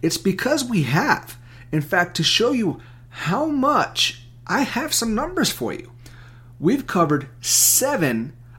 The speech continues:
of the least preached books in the Bible and many of the shortest books in the Bible. Specifically, we have actually covered all five of the shortest books in the Bible.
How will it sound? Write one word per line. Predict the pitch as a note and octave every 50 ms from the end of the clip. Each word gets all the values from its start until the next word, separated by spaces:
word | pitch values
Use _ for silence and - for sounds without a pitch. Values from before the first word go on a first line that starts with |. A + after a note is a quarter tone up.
| - -
of | D#3 D#3 D#3
the | D#3+ D#3+
least | D3+ D3 D3 F3+ A#3 C4 - - - -
preached | - - G#3 G3+ - - C#3+ B2+
books | A#2+ C#3 C#3 - - -
in | D#3 D3+
the | C#3+ C3
Bible | A2+ A#2 G2+ F#2 D2 C#2 C#2 C#2 D#2+ - - - - - - - - - - - - -
and | E3+ E3 D#3+ D#3+ D#3+ E3+ F3+
many | A3+ B3+ A#3+ E3+ C3 B2 C#3+ F#3 - -
of | D3+ D3+ D3
the | E3 D#3+
shortest | - - - - B3+ D4+ C4 F#3 - - -
books | A2 F#2+ - - -
in | A2
the | G2+
Bible. | D#2+ D2 D2 - - -
Specifically, | - - - - - - D#3 C#3+ - - - - F#4 F4+ - - E3 C3+ - A#2 G#2+ G#2 A#2 - - - - - - - - - - - - - - - -
we | B2 B2+ G3 A#3+ A3+
have | G#3+ -
actually | A#2 D3 E3 D#3+ - - D3+ C#3+
covered | - - F#3 E3 C#3 A#2+ A2 - - - - - - - - - - - -
all | B2+ D3+ F3 F#3+ F#3+ F#3 - - - - - - -
five | - - D#3 G3 G#3+ E3+ A#2 E2+ - - - - - - - - - -
of | - C3 A#2+ A#2
the | B2 B2
shortest | B2 - - A3+ B3+ F#3+ - - - -
books | A#2+ A#2+ - - -
in | C#3 C#3+ D3
the | C#3
Bible. | A2 A2 C#3 E3 G3 F#3 A#2+ G2 - -